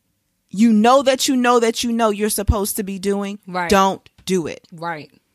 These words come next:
Speaker 1: Don't do, if you are constantly questioning whether you should be here, whether you should be doing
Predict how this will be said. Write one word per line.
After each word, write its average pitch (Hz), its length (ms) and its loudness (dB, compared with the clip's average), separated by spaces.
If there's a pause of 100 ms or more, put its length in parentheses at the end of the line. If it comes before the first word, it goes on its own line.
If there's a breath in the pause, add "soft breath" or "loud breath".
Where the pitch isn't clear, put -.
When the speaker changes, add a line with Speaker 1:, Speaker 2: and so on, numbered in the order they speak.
(200)
Speaker 1:
Don't 220 320 2
do, 220 80 -2
if 190 140 -2
you 262 140 -2
are 208 100 2
constantly 262 800 -2
questioning 190 840 -4 (200 loud breath)
whether 214 280 2
you 202 260 -2
should 160 420 -6
be 214 380 -2
here, - 420 -12 (220 soft breath)
whether 208 240 2
you 202 180 -4
should 202 200 -6
be 190 140 -8
doing 175 640 -2